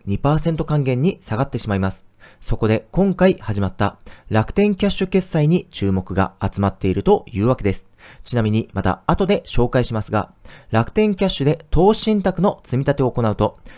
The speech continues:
積み立て指定日は毎月の一日から二十八日の間で自由に選べるようです。じゃあここで楽天キャッシュ決済について簡単におさらいをしておきましょう。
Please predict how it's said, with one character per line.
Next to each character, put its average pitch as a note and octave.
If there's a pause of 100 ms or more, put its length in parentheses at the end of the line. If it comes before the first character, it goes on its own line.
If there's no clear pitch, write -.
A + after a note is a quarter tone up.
(140)
積 C3+
み D#3+
立 E3+
て E3+
指 D3+
定 C#3+
日 F2+
は F#2+ (280)
毎 C3+
月 -
の F#3
一 B2
日 -
か G2
ら G2 (320)
二 F3
十 G#3
八 E3
日 D#3
の F#3+
間 F#2+
で - (220)
自 G#2
由 G2
に D3+
選 G2+
べ C3+
る A#2+
よ G#2+
う -
で G2+
す。 - (420)
じ A2
ゃ D#3+
あ -
こ -
こ G#2
で F#2 (280)
楽 G#2
天 F#3
キ F#3
ャ E3
ッ -
シ -
ュ D#3+
決 E3+
済 G#2+
に F2+
つ -
い E2
て - (280)
簡 G#2+
単 G2
に A2
お F#2+
さ G#2+
ら G#2
い G#2
を D#3
し -
て A#2+
お A2+
き A2+
ま G#2
し -
ょ F2+
う。 -